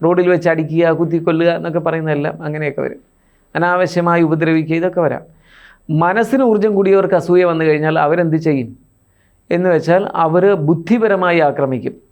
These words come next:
നമ്മളുടെ അവസരങ്ങൾ നശിപ്പിക്കും, നമ്മളോട് ചിരിച്ചുകൊണ്ട് പെരുമാറും.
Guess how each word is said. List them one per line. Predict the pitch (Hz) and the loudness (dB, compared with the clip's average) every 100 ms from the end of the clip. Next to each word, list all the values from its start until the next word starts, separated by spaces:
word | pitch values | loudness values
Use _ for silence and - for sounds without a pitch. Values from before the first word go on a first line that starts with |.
| - | -4
നമ്മളുടെ | 151 156 | -2 0
അവസരങ്ങൾ | 147 143 151 160 160 | 0 -2 -2 -2 0
നശിപ്പിക്കും, | 156 143 143 143 156 156 | -2 -2 -4 -4 -4 -4
നമ്മളോട് | 147 156 156 | 0 0 0
ചിരിച്ചുകൊണ്ട് | - 147 147 160 156 | -2 -2 0 -2 -2
പെരുമാറും. | 151 143 143 139 | -2 -2 0 -2